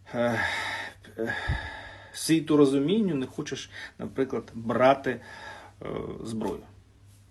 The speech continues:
Це не проходить. І альтернативні служби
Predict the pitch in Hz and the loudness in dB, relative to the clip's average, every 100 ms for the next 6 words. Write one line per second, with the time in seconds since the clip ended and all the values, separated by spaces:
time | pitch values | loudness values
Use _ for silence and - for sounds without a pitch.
0 | - - 175 156 147 143 117 - 120 92 | -14 0 2 4 2 0 -6 -2 -2 -2
1 | - - - - - - _ - - _ | -6 -20 -20 -20 -20 -20 _ -20 -20 _
2 | _ - 131 123 123 113 117 120 113 160 | _ -8 -4 -2 -2 -4 -2 -2 -2 -2
3 | 175 131 104 - 110 98 95 - | -2 -2 -4 -6 -8 -8 -10 -14